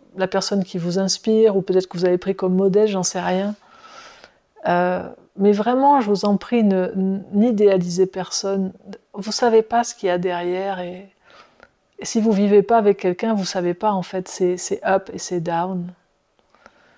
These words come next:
Moi en tout cas, moi quand c'est un jour comme aujourd'hui, le seul endroit où je vois, oui, le chemin que j'ai fait, c'est que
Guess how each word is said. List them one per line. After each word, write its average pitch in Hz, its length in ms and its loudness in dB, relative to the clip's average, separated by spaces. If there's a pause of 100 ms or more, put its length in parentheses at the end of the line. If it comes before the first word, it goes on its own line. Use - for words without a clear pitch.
(280)
Moi 294 120 4
en 381 80 2
tout 202 180 -2
cas, 277 280 4
moi 233 160 4
quand 240 180 0
c'est - 180 2
un 190 220 2
jour 202 260 -2
comme 190 220 2
aujourd'hui, 185 720 0 (1040)
le 214 80 2
seul 381 260 6
endroit 233 280 6
où 220 120 6
je 190 120 4
vois, 226 380 6
oui, 247 220 6
le 196 140 8
chemin 226 500 2
que 202 60 2
j'ai 180 160 2
fait, 202 420 -2 (1400)
c'est 226 260 2
que 247 480 4